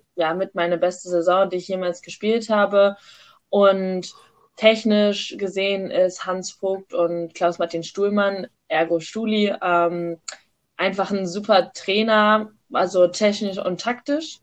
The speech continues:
Ähm, und deswegen hat man da auf jeden Fall viel gelernt in dem Jahr. Ich glaube, dass, ja, ich mit dem Trainerteam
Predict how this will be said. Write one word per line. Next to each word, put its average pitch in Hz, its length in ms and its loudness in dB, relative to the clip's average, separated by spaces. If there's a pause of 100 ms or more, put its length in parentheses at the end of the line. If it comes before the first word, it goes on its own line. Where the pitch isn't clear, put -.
(460)
Ähm, 202 720 2 (560)
und 208 200 2
deswegen 196 300 2
hat 196 140 0
man 202 140 4
da 185 120 6
auf 180 100 -2
jeden 208 120 2
Fall 208 140 4
viel 233 220 0
gelernt 214 500 4
in 269 160 2
dem 254 240 4
Jahr. 254 320 4 (800)
Ich 214 140 -6
glaube, 220 480 6
dass, 202 680 4 (420)
ja, 190 360 4
ich 208 300 -4
mit 202 480 -4
dem 202 180 -2
Trainerteam 208 1000 0